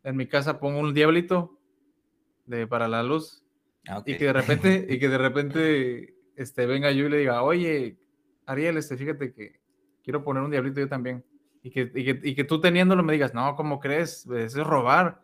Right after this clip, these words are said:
Speaker 1: <laughs>
Speaker 2: <laughs>
Speaker 1: Obviamente tú no me lo vas a decir porque, como dicen por ahí, "¿Tienes cola que te pisen?".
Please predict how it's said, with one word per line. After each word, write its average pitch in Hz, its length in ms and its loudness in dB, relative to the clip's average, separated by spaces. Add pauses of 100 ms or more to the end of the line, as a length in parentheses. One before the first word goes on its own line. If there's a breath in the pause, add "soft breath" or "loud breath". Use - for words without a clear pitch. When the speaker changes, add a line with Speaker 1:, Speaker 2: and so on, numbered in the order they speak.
Speaker 1:
<laughs> 123 920 -2
Speaker 2:
<laughs> 262 520 4
Speaker 1:
Obviamente 151 380 6
tú 170 120 4
no 175 100 6
me 175 60 4
lo 151 80 8
vas 156 120 6
a 175 60 8
decir 190 300 4
porque, 185 560 0 (440)
como 135 160 0
dicen 151 140 0
por 147 120 2
ahí, 143 140 2
"¿Tienes 151 240 0
cola 175 320 0
que 170 80 -4
te 156 120 0
pisen?". 208 460 -6